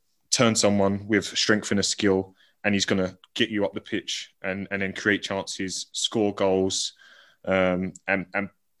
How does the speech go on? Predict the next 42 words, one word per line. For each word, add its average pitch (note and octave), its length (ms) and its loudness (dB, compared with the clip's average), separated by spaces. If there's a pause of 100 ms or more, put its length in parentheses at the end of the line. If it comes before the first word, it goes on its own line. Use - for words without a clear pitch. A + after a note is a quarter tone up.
he A#2 140 -2
was G#2+ 180 -2
just, - 400 -2 (500)
like G#2 100 -2
I - 20 -4
say, F2+ 300 -2 (120)
the - 180 -2
engine G#2 580 -2
that, - 400 4
that - 200 -2
drove G2+ 280 2
you G2 160 4
on. F#2 300 -2
You G2+ 60 -2
know, F#2 260 2
it G2+ 120 2
was A#2 160 4
all B2 100 8
good. A2+ 240 2
You A#2+ 60 4
know, G#2 100 6
we G2+ 100 6
had G2+ 140 2
Tom A2+ 240 4
and G2 140 2
Jake G2+ 280 4
behind G#2 380 4
him, G2 220 0 (140)
so G2+ 180 2
he F#2+ 80 -4
had G2+ 220 0
that - 140 4
maybe G2+ 280 4
license G2+ 520 2
maybe F#2+ 180 2
to F#2 100 -4
join G2 260 2
in F#2+ 120 2
more G2 180 2
and F2+ 100 -2
create G2 280 2
stuff. - 280 0